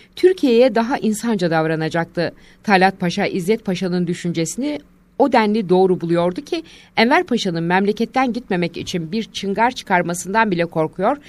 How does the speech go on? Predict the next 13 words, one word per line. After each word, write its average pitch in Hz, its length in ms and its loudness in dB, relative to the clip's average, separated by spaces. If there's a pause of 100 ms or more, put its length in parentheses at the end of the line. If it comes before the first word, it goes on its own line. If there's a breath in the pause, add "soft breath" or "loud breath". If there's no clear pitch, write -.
(260 loud breath)
ve 226 180 6
bu 302 140 -2
işin 247 300 -4
kolaylıkla 226 540 0
olmasını 175 440 0
istiyordu. 165 600 -2 (480 loud breath)
Bunun 403 160 2
için 247 280 2
de 196 120 4
Cemal 226 320 0
Paşa 208 300 -4
ile 170 200 2
konuşmuş 170 600 -6